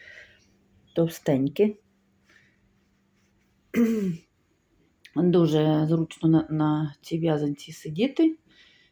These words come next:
О, світло вимкнули. Ну, опять включилось. Це вже, бачите, як це замикання проходить. Включається, виключається.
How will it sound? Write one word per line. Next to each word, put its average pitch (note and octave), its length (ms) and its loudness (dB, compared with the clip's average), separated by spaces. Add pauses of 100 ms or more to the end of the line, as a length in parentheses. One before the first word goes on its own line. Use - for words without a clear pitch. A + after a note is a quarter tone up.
(460)
О, F#3+ 240 -4 (300)
світло G3+ 580 -8 (100)
вимкнули. E3 680 -2 (2500)
Ну, D#3+ 380 0
опять D#3 460 -2
включилось. D#3 640 -4
Це E3 100 2
вже, D#3 260 0 (680)
бачите, F3 380 0
як - 180 -6
це D3+ 120 -4
замикання D#3 800 4 (500)
проходить. D#3+ 520 -8
Включається, E3 640 -4
виключається. D3 760 -6